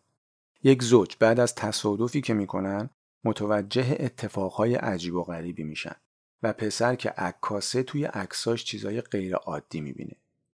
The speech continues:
فیلم آخر فیلم هاستله به تهیه کنندگی برادر تارانتینو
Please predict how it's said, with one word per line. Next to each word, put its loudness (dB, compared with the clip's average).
فیلم 6
آخر 4
فیلم 2
هاستله 0
به -4
تهیه -4
کنندگی 0
برادر 0
تارانتینو -2